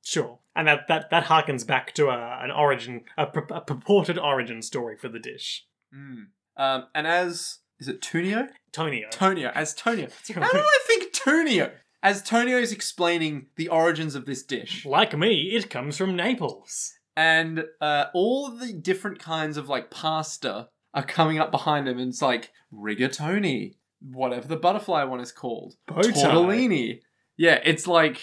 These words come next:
Speaker 2: it just goes past as all these different names of pasta go by.
Speaker 1: Mm-hmm.
Speaker 2: I'm like, "This is amazing. This is incredible." And he explains that, uh, it used to be made because it's what a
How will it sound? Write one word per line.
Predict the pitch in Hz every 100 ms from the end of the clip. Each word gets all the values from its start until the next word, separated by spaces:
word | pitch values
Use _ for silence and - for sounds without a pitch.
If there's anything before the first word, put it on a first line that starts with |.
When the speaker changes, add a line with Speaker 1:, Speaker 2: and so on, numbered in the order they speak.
| -
Speaker 2:
it | 170 160
just | 170 165
goes | 175 165 156
past | - 165 139 -
as | 147
all | 151 147
these | 143
different | 131 151 135
names | 139 139 131
of | 127
pasta | 160 151 -
go | 139 123
by. | 110 113 123
Speaker 1:
Mm-hmm. | 143 135 143 _ -
Speaker 2:
I'm | 143
like, | 147
"This | 156 180
is | 180
amazing. | 196 208 170 113 -
This | 170
is | 175
incredible." | 190 190 202 165 107 - _ _
And | 139
he | 139
explains | - 180 175 170 160
that, | 156 143
uh, | 135 127 123 120 - _
it | 139
used | 160 170
to | -
be | 151
made | 135 135 135 131 - _
because | 147 - 127 160
it's | - - - _
what | - 139
a | 156